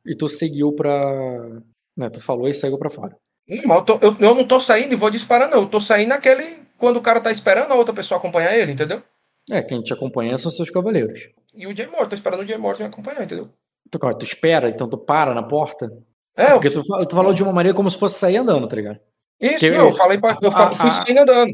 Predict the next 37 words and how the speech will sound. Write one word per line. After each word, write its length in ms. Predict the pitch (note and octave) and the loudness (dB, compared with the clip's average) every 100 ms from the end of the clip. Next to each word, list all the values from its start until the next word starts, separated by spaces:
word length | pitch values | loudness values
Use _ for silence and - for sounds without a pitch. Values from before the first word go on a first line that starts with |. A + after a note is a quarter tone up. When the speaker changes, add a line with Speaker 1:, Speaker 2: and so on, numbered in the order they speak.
| - | -8
Speaker 2:
fui 160 | - F#3+ | -10 -2
saindo 280 | G#3 G#3 A#3+ | 2 4 4
andando, 260 | B3+ F#3+ | 4 2
entendeu? 340 | E3 D3+ F#3 G#3+ | 0 2 2 2
Só 140 | F#3 | 2
aí, 80 | F3 | 2
tipo 160 | - | 2
assim, 160 | G#3 G3+ | -2 0
quando 140 | G3 | 0
eu 40 | G3+ | 0
chegar 180 | G#3 G3 | 2 4
lá 60 | |
na 80 | G3 | 4
porta, 300 | G3 G3+ B3 | 4 2 2
eu 40 | C#4 | -4
vou 200 | C#4+ D#4+ E4 | -6 -6 -12
entrar 280 | C4 B3+ C4+ | -4 0 0
e 40 | |
vou 100 | C#4+ | -2
esperar 360 | - D#4 E4 D#4 | -8 -8 -6 -8
ele. 120 | D#3+ _ _ _ _ | -10 _ _ _ _
Speaker 1:
Sim, 140 | - A#2+ | -10 -8
mas 160 | G#2+ | -8
tu 80 | - | -4
vai 160 | A#2+ A#2+ - - | -4 -4 -8 -10
sair 320 | - D#3 E3 | -2 0 0
da 100 | F3+ | -2
sala 500 | - C3+ A#2 C3+ C#3+ - | -2 -2 -2 -4 -4 -6
onde 220 | C#3 C#3+ | -6 -4
ele 80 | C#3+ | -4
estava, 220 | C3+ G#2+ | -4 -4
vai 80 | A2 | -6
sair 200 | - B2+ | -6 -8
do 100 | B2+ | -8
salão 200 | - C3+ | -8 -8
comum. 220 | C3+ C#3 | -6 -2
Speaker 2:
Aham, 320 | D#3+ E3+ G3+ | 2 2 0